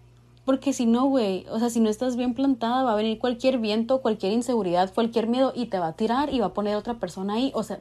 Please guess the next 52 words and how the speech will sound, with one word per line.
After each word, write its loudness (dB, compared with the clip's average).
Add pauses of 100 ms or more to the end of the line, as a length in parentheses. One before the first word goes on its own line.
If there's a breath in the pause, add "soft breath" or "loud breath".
peor, 0
se -4
va 4
a 0
quedar 2
ese -4 (440)
ese 0
pedestal 2
vacío 4
y 2
a 4
ver 2
quién 0
llega 0
y 0
se -4
sienta 0
y -2
quién -4
tiene -2
el -6
control -4
sobre -6
ti, -10
¿sabes -6
cómo? -8 (420 loud breath)
Y -4
al 0
final -2
del 0
día -4
tú -6
tienes -4
el -4
control -6
sobre -4
cada 0
decisión -4
que -4
tomas. -4 (560 loud breath)
Es -2
tu 2
vida, -2
vívela -2
a -4
tu -8
manera -2
y -2
esa -4
es -6
la -2
manera -4